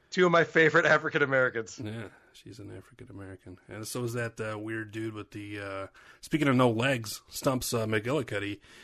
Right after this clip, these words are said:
Speaker 2: uh,
Speaker 1: <laughs>
Speaker 2: the guy there that shot his wife. Uh,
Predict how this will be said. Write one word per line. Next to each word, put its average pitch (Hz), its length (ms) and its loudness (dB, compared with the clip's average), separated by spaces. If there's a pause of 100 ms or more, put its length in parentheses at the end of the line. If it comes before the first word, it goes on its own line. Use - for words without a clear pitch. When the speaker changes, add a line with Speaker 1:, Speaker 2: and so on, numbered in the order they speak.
(200)
Speaker 2:
uh, 101 300 -4 (200)
Speaker 1:
<laughs> - 200 -20
Speaker 2:
the 131 160 0
guy 131 320 8
there 131 180 8
that 131 140 4
shot 131 300 8
his 123 120 4
wife. 131 520 0 (120)
Uh, 98 380 -10